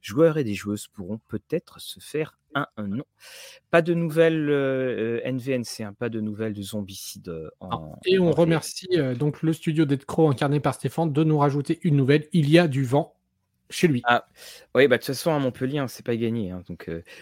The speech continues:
Speaker 1: nous, il y a du vent et il y a de la pluie, tu vois, voilà. <laughs> Donc, euh, c'est, euh,
Speaker 2: Ah,
Speaker 1: c'est
Speaker 2: non, mais c'est important de le préciser, hein, il
Speaker 1: Et alors, bah, je crois que justement, j'ai ma... j'ai mon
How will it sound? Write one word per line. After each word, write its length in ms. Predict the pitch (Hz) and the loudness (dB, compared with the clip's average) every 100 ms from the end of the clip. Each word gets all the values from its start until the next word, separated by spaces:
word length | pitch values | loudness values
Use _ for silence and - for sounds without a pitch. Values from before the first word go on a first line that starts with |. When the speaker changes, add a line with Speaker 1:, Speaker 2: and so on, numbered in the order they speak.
| - | 0
Speaker 1:
nous, 100 | 143 | 4
il 80 | 180 | 8
y 40 | |
a 40 | 160 | 6
du 140 | 131 | 6
vent 160 | 147 269 | 4 4
et 60 | |
il 20 | 285 | 2
y 40 | |
a 40 | |
de 40 | 254 | 2
la 80 | 226 | 2
pluie, 280 | 190 180 - | 0 -4 -4
tu 120 | 139 | -10
vois, 120 | 175 - | -8 -8
voilà. 160 | 170 - | -10 -6
<laughs> 180 | 131 - | 2 4
Donc, 340 | - 143 - | 4 2 2
euh, 120 | 123 120 127 - 370 - - | 4 4 -2 -2 -4 -4 -4
c'est, 240 | 143 131 | 0 4
euh, 120 | 123 | 6
Speaker 2:
Ah, 140 | 240 214 | 6 8
Speaker 1:
c'est 60 | 180 | 6
Speaker 2:
non, 60 | |
mais 180 | 165 147 | 8 6
c'est 240 | 143 - 220 | 4 0 2
important 280 | 220 226 240 | 6 6 6
de 60 | |
le 40 | 247 | 6
préciser, 500 | 262 233 254 240 170 | 4 6 8 8 8
hein, 200 | 175 175 | 8 6
il 400 | 165 151 147 143 _ _ - - - - - - - | 4 2 0 -2 _ _ -20 -20 -20 -18 -16 -16 2
Speaker 1:
Et 160 | 190 220 | 6 8
alors, 100 | 127 | 6
bah, 80 | 147 | 4
je 140 | 165 | 2
crois 200 | - 208 | 0 -2
que 60 | 165 | -2
justement, 500 | 160 - 170 185 214 | -8 -4 -2 -2 -6
j'ai 260 | 117 139 156 | -6 -4 -4
ma... 400 | 143 123 117 - _ | -4 -4 -6 -10 _
j'ai 280 | - 104 143 | -10 -6 -4
mon 600 | 151 123 113 107 104 104 | -4 -4 -4 -6 -6 -8